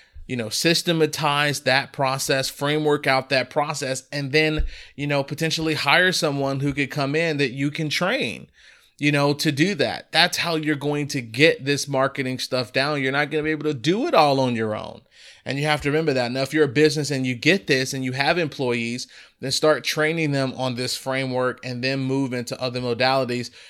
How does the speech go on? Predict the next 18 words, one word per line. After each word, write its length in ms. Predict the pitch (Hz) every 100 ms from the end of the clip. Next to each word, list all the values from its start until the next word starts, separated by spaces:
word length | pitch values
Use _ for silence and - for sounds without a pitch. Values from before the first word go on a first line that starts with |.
| -
and 160 | 127 143
then 100 | 143
combine 500 | 151 135 147 160 165
all 140 | 160
this 160 | 156 151
together. 460 | 151 170 185 117
Once 260 | 123 143 -
you 120 | 131
have 240 | 123 156
the 80 | 156
unique 340 | 143 139 139 131
idea, 320 | 123 123 127
you're 160 | 123
testing 440 | 120 151 185 - 170
the 100 | 143
unique 360 | 131 127 123
idea, 400 | 120 120 120 117
and 120 | 127